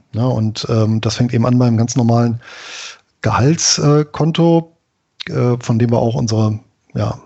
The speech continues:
normalen monatlichen Haushaltsabgaben bestreiten, ähm, geht eben über ein, äh, Rücklagenkonto, ähm, was monatlich mit,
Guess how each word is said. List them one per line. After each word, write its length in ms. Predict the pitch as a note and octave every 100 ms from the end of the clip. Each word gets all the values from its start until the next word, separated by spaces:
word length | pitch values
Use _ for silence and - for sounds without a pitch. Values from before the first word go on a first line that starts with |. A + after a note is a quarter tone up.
| _ _
normalen 400 | - G2 A2 A#2+
monatlichen 420 | A#2 A#2 A#2 G#2 F#2
Haushaltsabgaben 1000 | C#3+ F3 E3 - - - C3+ C3+ C#3 C3 - - - - _ _
bestreiten, 920 | - B2+ - G#2 A#2+ D3+ D#3+ E3 D#3+ D3 _ - _ _ _
ähm, 460 | C#3 A#2+ A#2+ A#2+ A#2+
geht 200 | B2 B2
eben 200 | C3 A#2+
über 300 | B2 A2 A2+
ein, 320 | G#2+ G#2+ G#2+
äh, 500 | B2+ - G2+ G2+ G2 - D3 D3+ _ _ _ -
Rücklagenkonto, 1200 | G#2 D#3 - D#3+ D#3+ D#3+ D3+ D#3+ E3 E3 D#3+ D#3 - - _ _ _ _ _ -
ähm, 640 | B2 B2 B2 B2 B2 -
was 460 | - A#2 A2+ - -
monatlich 920 | B2 A2+ B2 C3+ C3 C3 C3 B2+ - - -
mit, 440 | A2+ A2 - -